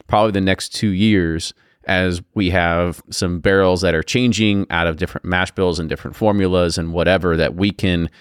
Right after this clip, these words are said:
start blending more towards a consistency." And it's gonna take a little while to get there. And it's, as Ryan said before, there's a lot of factors that are out of control. We will try to blend a consistency, consistency as much as possible, but as we had mentioned before,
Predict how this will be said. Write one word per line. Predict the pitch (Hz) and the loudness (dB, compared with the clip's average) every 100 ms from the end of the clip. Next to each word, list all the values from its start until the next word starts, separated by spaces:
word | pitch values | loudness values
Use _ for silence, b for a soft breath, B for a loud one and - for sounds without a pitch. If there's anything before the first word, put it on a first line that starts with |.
| b | b
start | b 110 104 85 | b -2 -2 0
blending | 98 98 95 | 0 2 0
more | 90 87 85 | 0 -2 -4
towards | - 85 80 | -4 -6 -6
a | |
consistency." | 80 85 - - - 69 - 50 - b b b - | -8 -8 -8 -8 -10 -10 -8 -10 -14 b b b -2
And | 90 90 | 2 2
it's | 101 | 2
gonna | 135 | 0
take | 113 101 110 | 0 -2 -2
a | |
little | 98 95 85 | 0 0 0
while | 82 85 | 0 0
to | 82 | -2
get | - 95 | -2 -2
there. | - 87 82 82 b b b - | 0 2 2 0 b b b -2
And | 135 - | -2 0
it's, | 185 - - | -2 -4 -2
as | - 131 | 0 2
Ryan | 123 131 127 | 2 0 0
said | 120 | -2
before, | 113 156 127 | 0 2 4
there's | 107 117 | 4 2
a | |
lot | 131 165 | 0 -2
of | - | 0
factors | 120 - 104 | -2 -2 -2
that | 104 | 2
are | 92 | 2
out | 90 | 0
of | 90 | -2
control. | 80 - 143 - - b b b b _ _ _ | -6 -2 -2 -2 -6 b b b b _ _ _
We | 123 143 | 2 2
will | 127 107 | 2 0
try | - 131 | 0 -2
to | |
blend | 110 85 113 | 0 -2 -2
a | |
consistency, | 104 87 117 113 95 82 - 98 - | -2 -4 -4 -4 -4 -6 -6 -8 -8
consistency | 87 123 - - | -4 -2 -2 -2
as | 73 | -2
much | 90 - | -2 -6
as | |
possible, | - 101 107 - 80 | -4 0 0 -2 -4
but | 85 90 _ _ _ _ _ _ _ _ - | -2 -2 _ _ _ _ _ _ _ _ -8
as | 107 95 90 | -2 -2 0
we | 113 | 2
had | 104 | 2
mentioned | 95 101 101 | 2 0 0
before, | 85 80 135 131 98 | -4 -2 2 4 4